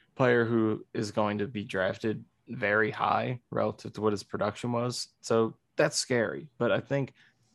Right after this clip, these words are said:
you should feel okay knowing that this guy is, he's not gonna be bad. I, I have, I have a really hard time seeing that just with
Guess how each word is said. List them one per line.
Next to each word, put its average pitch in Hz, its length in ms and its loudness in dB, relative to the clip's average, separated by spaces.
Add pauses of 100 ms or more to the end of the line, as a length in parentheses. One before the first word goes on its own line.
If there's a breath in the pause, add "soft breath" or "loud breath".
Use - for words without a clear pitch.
(160)
you 139 80 2
should 127 220 -4
feel 117 240 2
okay 113 580 0
knowing 104 360 2
that 98 260 -2
this 110 160 -8
guy 101 220 2
is, 101 280 -6 (140)
he's 135 240 0
not 151 240 4
gonna 107 160 0
be 92 160 -8
bad. 80 540 -6 (100)
I, 139 140 -4 (140)
I - 120 0
have, 120 260 -2
I 120 60 2
have 123 100 0
a 120 40 -2
really 123 240 6
hard 104 200 2
time 98 220 -4
seeing 90 300 -4
that 80 260 -6
just 156 200 -8
with - 220 -2